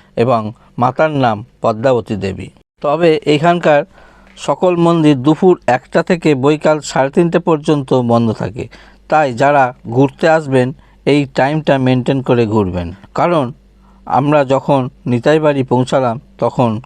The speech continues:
গেট বন্ধ হয়ে গেল, তাই ভেতরে কিছু দেখাতে পারলাম না। কথিত আছে পঞ্চপাণ্ডবরা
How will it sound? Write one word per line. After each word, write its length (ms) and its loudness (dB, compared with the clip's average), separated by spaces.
গেট 140 2
বন্ধ 360 0
হয়ে 260 2
গেল, 260 -2
তাই 340 0
ভেতরে 460 0
কিছু 200 -6
দেখাতে 420 -2
পারলাম 440 -2
না। 200 -12
কথিত 320 0
আছে 300 2
পঞ্চপাণ্ডবরা 920 0